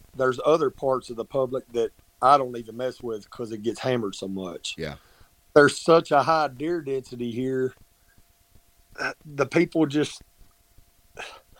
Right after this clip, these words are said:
Speaker 1: the people have been staying hunting where they've been hunting, and they had, I hadn't had anybody intrude on me,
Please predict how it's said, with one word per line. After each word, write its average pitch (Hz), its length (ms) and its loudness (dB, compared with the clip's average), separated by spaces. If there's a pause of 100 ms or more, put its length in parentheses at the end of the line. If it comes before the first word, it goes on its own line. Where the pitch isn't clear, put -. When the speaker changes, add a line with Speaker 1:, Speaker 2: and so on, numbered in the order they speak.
(540)
Speaker 1:
the 131 120 4
people 170 340 6
have 139 120 6
been 151 160 8
staying 156 480 8
hunting 156 280 2
where 147 120 6
they've 127 240 2
been 160 180 2
hunting, 147 280 0
and 120 100 -2
they 131 140 4
had, 147 180 4 (120)
I 131 60 2
hadn't 139 280 -2
had 135 200 -4
anybody 135 480 2
intrude 131 420 -2
on 110 160 -4
me, 104 200 -20